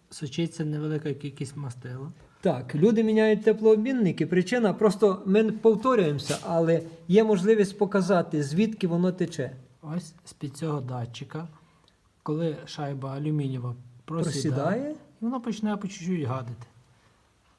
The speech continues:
Speaker 2: Так, значить, основне розфіксувати. Тут в даній ситуації фіксатор доступний. Але попадають автомобілі, де фіксатор з другої сторони. Тоді приходиться досить позаморочуватися, щоб його звідти
Speaker 1: Ну,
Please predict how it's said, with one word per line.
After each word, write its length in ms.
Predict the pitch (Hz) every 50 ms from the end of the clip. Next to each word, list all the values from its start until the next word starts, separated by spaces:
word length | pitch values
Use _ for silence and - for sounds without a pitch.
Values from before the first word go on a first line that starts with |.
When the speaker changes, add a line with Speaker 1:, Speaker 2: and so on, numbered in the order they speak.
| _ _ _ _ _ _ _ -
Speaker 2:
Так, 220 | 202 147 135 151 - - _ _
значить, 600 | - 185 220 233 226 247 226 - - - - - - -
основне 600 | 208 180 - - 208 214 220 233 269 294 302 269 - - - -
розфіксувати. 1000 | 190 170 202 233 226 - - 233 190 - - - 214 196 165 139 131 127 - 139 143 - - - -
Тут 220 | - 269 240 208
в 40 | 180
даній 320 | 165 208 208 202 208 202
ситуації 600 | 190 - 196 156 - 208 226 226 220 - 202 165
фіксатор 640 | - - 175 - - - 220 214 202 214 202 185 190 - - - _ _ _ - - - - - - _ _ _ _ _ _ _ _ _ _ _ _ _ _ _ _ _ _ _ _ - - 381
доступний. 720 | 220 156 196 190 - - - 208 156 - - - 127 - - - - - _ _ -
Але 360 | - 185 170 170 160 170 165
попадають 680 | 165 165 - 170 160 196 190 196 214 220 220 208 196 208
автомобілі, 600 | 196 185 196 196 190 196 202 202 262 247 220 170
де 160 | 156 190 185
фіксатор 560 | 190 202 - - - 202 190 196 196 185 165
з 40 | 143
другої 340 | 165 185 190 180 185 175 160
сторони. 460 | - - 180 165 165 160 147 135 131
Тоді 220 | - 160 160 185
приходиться 640 | 185 190 175 - - 196 185 180 175 165 - - 170
досить 560 | 147 143 165 196 202 196 - 202 185 - - -
позаморочуватися, 1200 | - _ - 185 175 156 180 170 165 165 156 151 139 135 - 170 160 165 160 165 185 - - 214
щоб 240 | 208 - 175 156 147
його 200 | 165 160 156 180
звідти 500 | 170 151 147 165 165 165 - - 185 160 -
Speaker 1:
Ну, 60 | 135